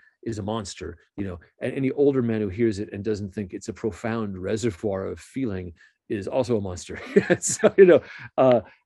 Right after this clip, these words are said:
and, and these days, you know, when, when, when that song comes up, y-, you can't, you, you can't but respond. Joni Mitchell is just Joni Mitchell. You know, she, uh, she's a-, as human and fallible as anybody else. And,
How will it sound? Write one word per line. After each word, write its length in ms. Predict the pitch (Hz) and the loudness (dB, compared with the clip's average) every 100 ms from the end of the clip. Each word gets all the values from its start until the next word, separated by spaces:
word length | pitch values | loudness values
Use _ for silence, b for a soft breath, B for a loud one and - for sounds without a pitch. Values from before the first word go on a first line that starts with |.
| _ | _
and, 300 | 151 139 135 | 6 6 4
and 420 | - 143 127 127 127 | 0 4 4 4 0
these 200 | 151 120 | -2 4
days, 380 | 180 165 123 | 6 6 4
you 80 | 131 | 2
know, 180 | 113 107 | 2 2
when, 280 | 107 123 120 | 0 -2 -6
when, 400 | 120 117 110 117 | -4 -2 -2 -6
when 380 | - 117 110 107 | -6 -4 -2 -2
that 180 | 110 113 | -4 -4
song 240 | - 107 | -2 -4
comes 260 | 104 104 110 | -4 -6 -2
up, 180 | 185 139 | -2 -2
y-, 140 | 110 - | -4 -8
you 200 | 120 113 | -10 -8
can't, 420 | 123 113 104 _ _ | -4 -4 -4 _ _
you, 160 | - 110 | -10 -8
you 140 | 120 120 | -8 -8
can't 260 | - 113 | -6 -6
but 120 | 107 95 | -8 -12
respond. 560 | - - 185 123 82 - b b b _ _ _ - | -14 -6 -4 -4 -8 -16 b b b _ _ _ -10
Joni 280 | 147 185 160 | 4 6 6
Mitchell 560 | 180 196 147 117 139 - _ _ _ _ _ _ _ _ _ _ | 2 0 2 2 0 -6 _ _ _ _ _ _ _ _ _ _
is 160 | 151 120 | -6 -2
just 260 | 147 139 | -2 -2
Joni 220 | 139 139 123 | -4 -4 -4
Mitchell. 420 | 165 - 60 - _ - | -8 -12 -18 -20 _ -18
You 80 | 101 | -14
know, 140 | 92 | -14
she, 340 | 85 - 113 110 | -12 -4 -2 -2
uh, 460 | 101 95 95 95 | -4 -6 -8 -10
she's 440 | 104 110 98 92 - | -10 -10 -10 -10 -14
a-, 320 | - - - | -14 -14 -14
as 120 | - | -12
human 320 | - 127 120 | -4 -2 -2
and 100 | 101 | -6
fallible 520 | 98 117 113 107 98 92 | -6 -6 -4 -4 -4 -6
as 100 | 101 | -6
anybody 380 | 104 92 90 | -6 -8 -10
else. 300 | 92 120 123 | -6 -6 -8
And, 300 | - 95 92 | -12 -14 -12